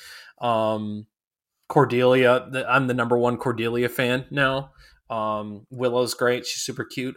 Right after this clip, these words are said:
I love Seth Green. Seth Green's a legend in the nerd community. Um, so I'm so glad to see him join on. Like, I'm, I'm, I'm fully booked. I mean, like, there's problematic crap, yes, but, like, I'm, I'm here for it. I've already started season three.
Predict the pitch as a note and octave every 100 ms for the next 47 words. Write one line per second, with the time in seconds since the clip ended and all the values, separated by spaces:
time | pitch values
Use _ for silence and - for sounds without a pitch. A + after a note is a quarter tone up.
0 | C3 A#2 B2 A#2+ - C3 - B2 A#2+ A#2+
1 | D3+ - C#3+ B2 A#2+ G2+ G#2+ A2 B2 A#2+
2 | A#2 A2+ A2 A2 G#2+ - G2+ G#2+ A2+ A2+
3 | A#2+ A#2+ - - - _ A2 G#2 G#2 G#2
4 | G2 - _ _ - - A#2+ A2+ A#2 A2
5 | C3 A2 A#2 A2 - A#2+ B2 G#2+ B2 A#2+
6 | G#2+ A#2 A#2 A#2 A#2+ A#2+ A#2 - - -
7 | B2 C3+ D3 D3 D3+ C#3+ D3 D3 E3+ E3
8 | D3+ D3+ C3 - - A#2+ B2 B2 A#2+ -
9 | C3 - C3 B2+ B2 B2+ C3 B2 - B2
10 | C3 - A2+ B2+ D3 - A#2+ A2 A2 A2
11 | A#2+ A2+ A2+ A2 B2+ A#2 - A#2 G#2+ G#2+
12 | A2+ A2 - B2+ A#2+ G#2+ A2 G2+ G2 G#2
13 | G2